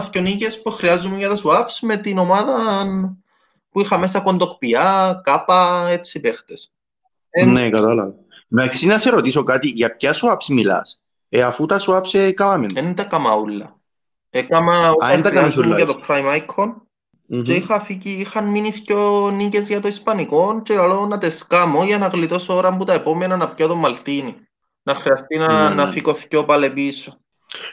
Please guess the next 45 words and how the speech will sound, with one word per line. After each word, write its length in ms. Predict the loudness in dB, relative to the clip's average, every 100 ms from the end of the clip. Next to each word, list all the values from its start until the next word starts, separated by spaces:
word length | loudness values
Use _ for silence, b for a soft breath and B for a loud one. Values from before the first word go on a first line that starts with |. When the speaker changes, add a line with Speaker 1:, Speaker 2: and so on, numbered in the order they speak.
| 0
Speaker 2:
Ε, 80 |
όσον 240 | 0 2 0
αφορά 260 | 2 2
το 140 | 2 2
gameplay 420 | 4 2 2 2
που 60 | 4
είπα 200 | 2 2
πριν 440 | 2 2 2 0
για 160 | 2 4
το 100 | 6 6 6 4 4 2
πώς 180 | 0 0
έπιες 240 | 2 2
στο 440 | 4 4 6 4 4
Weekend 260 | 0 0 0
League, 300 | 0 0 -2 -4 b b b b b _
ε, 100 | 0
εν 220 | 2 4
πολλά 240 | 6 4
περίεργο 560 | 4 4 4 4 2 2
το 100 | 2
ότι 180 | 2 2
εσένα 300 | 2 0 0
το 100 | 0
gameplay 320 | 0 0 -2
σου 80 | 2
ήταν 140 | 2
πολλά 240 | 4 4 4
καλό 260 | 2 0
και 120 | 2 2
εμείς 300 | 4 4 4
με 100 | 4
τον, 140 | 4
εγώ 480 | 4 4 6 6 6
και 100 | 4
ο 20 |
Ιγνατίου, 580 | 2 0 0 2 4 4
ε, 480 | 4 4 4 2 -2 -10 -12 _ _ _ _
μ, 300 | -8 -4 -2
ακούα 360 | -2 2 4 4
εσύ 180 | 0
Χριστί 380 | -4 -4 -2 0
και 100 | 0
Παναγίες 500 | 2 2 2 4 2
για 160 | 2 2
το, 300 | 4 4